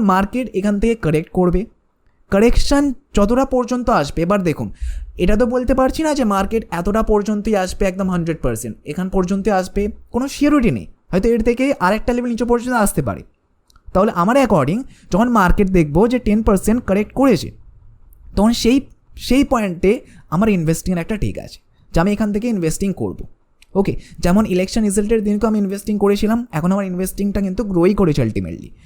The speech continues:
মার্কেট ক্র্যাশ করবে না, আমার according বলছি, আপনার ভিউ পয়েন্ট আলাদা হতেই পারে। মার্কেট এখান থেকে কারেক্ট করবে, সেই কারণে আমি বসে আছি। মার্কেট কখন কিন্তু টেন পার্সেন্ট, ফিফটিন পার্সেন্ট ডাউন আসবে,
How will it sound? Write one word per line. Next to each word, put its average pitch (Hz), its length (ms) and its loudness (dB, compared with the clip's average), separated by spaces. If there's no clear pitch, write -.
মার্কেট 151 320 0
ক্র্যাশ 240 260 -2
করবে 208 280 2
না, 90 100 -8
আমার 202 300 0
according 117 300 -4
বলছি, 110 280 -4
আপনার 226 320 -8
ভিউ 233 160 -8
পয়েন্ট 254 260 -6
আলাদা 175 240 -2
হতেই 143 260 0
পারে। 80 200 -10
মার্কেট 156 300 4
এখান 240 160 4
থেকে 254 140 -2
কারেক্ট 202 300 -2
করবে, 226 280 2
সেই 262 220 0
কারণে 202 460 -2
আমি 175 200 0
বসে 220 280 0
আছি। 254 360 -6
মার্কেট 170 360 0
কখন 233 340 2
কিন্তু 240 360 0
টেন 214 200 4
পার্সেন্ট, 247 400 0
ফিফটিন 220 280 -4
পার্সেন্ট 214 340 -4
ডাউন 180 240 0
আসবে, - 260 -4